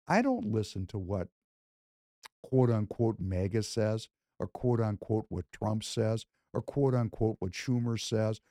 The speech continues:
or quote-unquote what Johnson or Scalise or Bannon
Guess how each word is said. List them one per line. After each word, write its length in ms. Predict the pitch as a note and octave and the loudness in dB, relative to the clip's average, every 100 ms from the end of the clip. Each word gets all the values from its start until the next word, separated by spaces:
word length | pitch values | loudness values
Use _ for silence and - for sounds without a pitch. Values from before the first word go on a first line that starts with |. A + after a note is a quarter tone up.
| _ | _
or 80 | A2+ | -8
quote-unquote 760 | - D3 D3 B2+ A2+ - A2+ G2+ | -4 0 2 4 2 2 2 2
what 160 | G2 | -2
Johnson 500 | - A2+ A2+ A#2 A#2 | -2 0 0 0 0
or 60 | G2 | 0
Scalise 640 | - - G2+ A2+ B2 B2 - _ - | -2 -4 0 2 2 -2 -8 _ -4
or 140 | A2 | -2
Bannon 600 | G2 A#2+ A2+ A#2+ B2+ B2 | 0 4 6 6 4 0